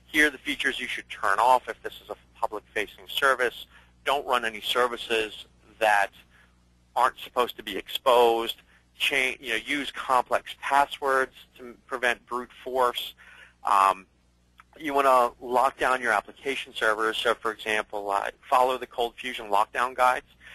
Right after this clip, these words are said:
You know, let's say in the recent, uh, batch of Cold Fusion, um, incidents, everyone who followed the lockdown guide was completely unaffected by any of those incidents, including,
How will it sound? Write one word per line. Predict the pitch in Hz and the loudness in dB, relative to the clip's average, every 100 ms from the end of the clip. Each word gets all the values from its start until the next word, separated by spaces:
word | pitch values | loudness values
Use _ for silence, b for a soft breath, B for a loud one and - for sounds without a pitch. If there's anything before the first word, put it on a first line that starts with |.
| B B B | B B B
You | 117 | -2
know, | 107 101 - | 0 -2 -6
let's | 127 - | -6 -2
say | 131 | -2
in | 120 | -2
the | 117 | -2
recent, | 127 139 135 127 - _ b b b | -2 -2 -2 -6 -10 _ b b b
uh, | 117 113 | 2 2
batch | 117 120 113 123 - - | 2 0 0 0 -6 -4
of | 123 110 110 104 - | 2 4 4 0 -8
Cold | - 131 135 | -8 -4 -4
Fusion, | - - 123 120 117 113 110 107 | -6 -8 -8 -8 -6 -4 -4 -4
um, | 101 101 101 _ _ - | -4 -6 -10 _ _ -4
incidents, | 151 165 127 98 104 - - B B | -4 -4 -4 -4 -4 -12 -18 B B
everyone | - 151 165 156 143 | 4 4 4 0 -2
who | 131 131 | -2 -4
followed | 131 120 127 117 | 4 4 4 2
the | |
lockdown | 98 101 117 139 135 135 | 0 2 2 -2 -6 0
guide | 131 143 160 | 4 4 2
was | 123 | -8
completely | - - - - 185 123 120 - | -12 -18 -10 -4 -4 -2 -4 0
unaffected | 131 123 - 120 - 101 | 0 0 2 0 0 -4
by | 95 90 | -2 -2
any | 110 104 | -4 -6
of | |
those | 95 90 | -6 -4
incidents, | 107 110 98 92 87 | -6 -6 -12 -12 -14
including, | 110 - 127 117 113 | -20 -6 -2 0 -2